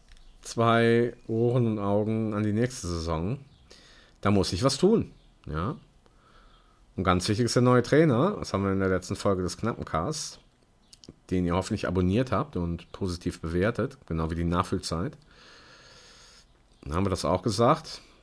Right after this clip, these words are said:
Dann werden die Glocken läuten und dann werden wir alle glücklich oder unglücklich oder frustriert oder wie auch immer sein. Weil, oh Leute, das war grad wieder eine Aktion.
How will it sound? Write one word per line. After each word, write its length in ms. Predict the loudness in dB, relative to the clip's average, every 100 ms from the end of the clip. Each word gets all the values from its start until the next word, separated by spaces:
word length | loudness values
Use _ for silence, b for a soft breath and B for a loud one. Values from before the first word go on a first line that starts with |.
| b _ _ _ _
Dann 460 | -4 -2 0 -2 -4 b b b b -2
werden 160 | 0
die 100 | 0
Glocken 280 | 0 0 2
läuten 420 | 4 4 4 2
und 120 | 2
dann 260 | 0 0 0
werden 140 | 0
wir 80 | 0
alle 260 | 0 2 0
glücklich 420 | 0 0 2 2
oder 140 | 0
unglücklich 600 | 0 2 2 2 0 0
oder 320 | -2 -2 -2 -6 b b b b b
frustriert 560 | -10 -6 -4 0 2 4
oder 160 | 2
wie 100 | 2
auch 120 | 0 0
immer 200 | -2 0
sein. 360 | -2 -2 -4 -8 _ _ _ -16
Weil, 720 | -8 -4 -2 0 0 0 -2 -4 -10 _ _ _ _ _ _ -8
oh 180 | -4 -2
Leute, 360 | -2 -4 -6
das 180 | -8 -8
war 60 | -8
grad 160 | -6
wieder 100 | -6
eine 120 | -6
Aktion. 540 | -8 -10 -12 -10 -10